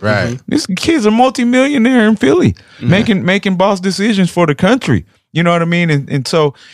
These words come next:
Speaker 2: anybody who feel like they can't accept advice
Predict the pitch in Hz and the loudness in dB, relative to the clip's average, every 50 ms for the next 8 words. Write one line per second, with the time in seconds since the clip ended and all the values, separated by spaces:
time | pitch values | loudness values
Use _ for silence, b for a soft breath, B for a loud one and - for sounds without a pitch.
0 | B B 202 208 220 240 226 202 196 190 185 170 165 156 156 143 - 151 160 165 | B B -2 0 0 0 0 0 0 0 0 0 -2 -4 -4 -6 -4 -2 -2 0
1 | 151 147 135 127 - 139 135 127 - 160 156 147 - - 101 104 - - 151 135 | 0 0 -2 -2 -4 -6 -6 -4 -2 -2 -2 -2 -2 -4 -8 -8 -4 -2 -2 -2
2 | - - 104 98 - - 117 131 123 98 87 - - | -2 -2 -4 -6 -4 -2 -2 0 0 -2 -4 -6 -10